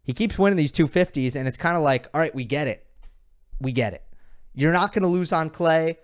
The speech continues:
to someone who's not in the top ten and not Diego Schwartzman.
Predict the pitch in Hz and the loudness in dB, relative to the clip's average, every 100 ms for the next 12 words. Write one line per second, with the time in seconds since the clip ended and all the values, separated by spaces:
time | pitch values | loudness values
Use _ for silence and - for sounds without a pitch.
0 | _ _ _ _ _ _ _ - 135 151 | _ _ _ _ _ _ _ -8 -4 -2
1 | 147 139 139 123 - 127 135 135 127 139 | -2 -2 -2 -4 -6 -2 -2 -2 -6 -4
2 | 131 - 123 120 120 117 _ _ _ 123 | -4 -4 -4 -2 -4 -10 _ _ _ -6
3 | 123 120 - 110 101 98 - 98 - - | -4 -4 -4 -4 -4 -6 -8 -10 -12 -20